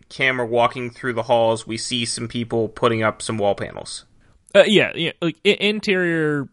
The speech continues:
Speaker 2: I'm sure that by next episode, the interiors can be sparkling new again, 'cause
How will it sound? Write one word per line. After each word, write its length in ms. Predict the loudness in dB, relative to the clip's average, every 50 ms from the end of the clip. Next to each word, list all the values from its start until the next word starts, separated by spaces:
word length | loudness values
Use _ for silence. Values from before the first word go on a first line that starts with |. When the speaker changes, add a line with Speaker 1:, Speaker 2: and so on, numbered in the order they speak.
| _ _ _ _ _ _ -6 -4
Speaker 2:
I'm 100 | -2 0
sure 200 | 4 4 4 4
that 120 | 2 2
by 140 | 0 0 0
next 240 | 0 -2 -4 -2 -4
episode, 460 | -6 -4 -4 -4 -2 0 0 0 0
the 80 | 0 -2
interiors 480 | -2 -4 -6 -6 -4 -4 -4 -4 -4
can 100 | -6 -6
be 100 | -6 -4
sparkling 600 | -6 -4 -4 -4 -4 -2 -4 -2 -2 -2 -2 -2
new 240 | -2 0 0 0 0
again, 440 | -2 -4 -4 -4 -4 -4 -6 -8 -6
'cause 360 | -4 -4 -4 -4 -6 -8 -8